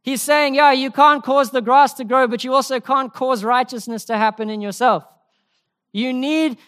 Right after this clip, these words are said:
Jesus to come and be the living water that once you drink, you will never thirst again.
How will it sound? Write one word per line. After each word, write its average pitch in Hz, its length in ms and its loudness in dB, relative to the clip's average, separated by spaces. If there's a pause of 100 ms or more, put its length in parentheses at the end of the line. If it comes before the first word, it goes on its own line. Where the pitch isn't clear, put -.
Jesus 247 480 -2
to 254 140 -8
come 294 380 2
and 254 140 -4
be 277 140 -6
the 254 120 0
living 277 500 0
water 269 320 4
that 208 180 0
once 269 320 0
you 285 100 -8
drink, 247 340 -10
you 240 100 -8
will 233 100 -4
never 233 280 -6
thirst 233 400 -8
again. 170 380 -8